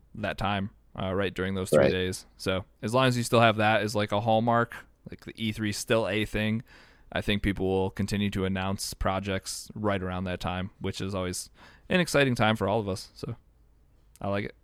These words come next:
Speaker 2: Right. And it says they're still allowing, uh,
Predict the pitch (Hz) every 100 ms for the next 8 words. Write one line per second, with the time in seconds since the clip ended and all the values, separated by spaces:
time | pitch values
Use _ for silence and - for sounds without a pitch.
0 | _ _ _ _ _ _ _ - - -
1 | - - 76 69 - 82 - 87 82 90
2 | 87 - 104 104 95 95 98 95 92 90
3 | 92 - - - - 76 71 73